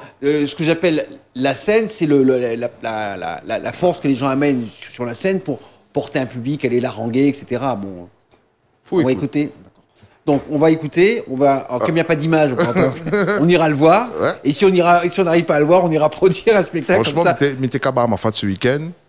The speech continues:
Speaker 2: Il me dit, voilà, t'es
Speaker 1: T'es Kabar Mafat.
Speaker 2: Ouais.
Speaker 1: C'est bien passé ?
Speaker 2: Ouais. En forme.
Speaker 1: En forme.
Speaker 2: En forme. Mm, signé pour l'année prochaine. Donc, c'est que,
Speaker 1: Donc,
Speaker 2: hein ?
Speaker 1: donc c'est, c'est que ça a plu.
Speaker 2: Voilà.
Speaker 1: D'accord. Parce qu'en fait, le, le, le, le fait, bah, sans être, sans parler de showman, James Brown, c'est, moi,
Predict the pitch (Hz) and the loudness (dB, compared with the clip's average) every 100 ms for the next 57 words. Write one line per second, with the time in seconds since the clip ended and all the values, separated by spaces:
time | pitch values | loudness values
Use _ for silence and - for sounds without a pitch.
0 | _ _ _ _ - 92 85 85 131 208 | _ _ _ _ -16 -14 -8 -4 -4 -6
1 | - 80 60 55 - 160 147 147 143 156 | -10 -10 -10 -8 -4 -2 0 0 0 -2
2 | 139 - - 82 92 143 143 139 180 - | -4 -6 -8 -6 -4 -4 -2 -4 -8 -10
3 | 90 85 - - _ _ _ _ 113 - | -6 -6 -6 -18 _ _ _ _ -4 -2
4 | 92 67 - _ - 120 - 143 143 - | -4 -4 -10 _ -10 -8 -4 -4 -4 -6
5 | 107 98 - 73 - _ 120 123 123 123 | -6 -4 -8 -12 -16 _ -4 -2 -2 -4
6 | 117 - 135 139 135 139 139 123 104 80 | -2 -4 -2 -4 2 2 2 0 -2 -4
7 | 57 - _ _ _ _ _ _ 95 90 | -10 -16 _ _ _ _ _ _ -8 -4
8 | 85 - 85 - 69 58 151 - 127 143 | -4 -4 -8 -8 -8 -2 0 -2 -2 -2
9 | 151 156 127 127 147 127 - 107 - _ | -2 -6 -8 -6 -2 -2 -2 -14 -16 _
10 | _ 98 71 50 - _ _ _ 156 135 | _ -4 -4 -4 -14 _ _ _ -6 -6
11 | - - - 170 220 254 226 190 175 170 | -8 -14 -6 -2 2 2 4 2 4 2
12 | 160 156 151 143 139 131 139 - 160 117 | 2 4 4 4 2 2 0 0 -4 -4
13 | - - - - 139 123 127 - - 110 | -12 -14 -18 -12 -8 -4 -6 -8 -20 -12
14 | 107 107 113 151 139 120 104 110 123 127 | -8 -6 -6 -4 -2 -4 -6 -4 -4 -4
15 | 113 104 | -8 -10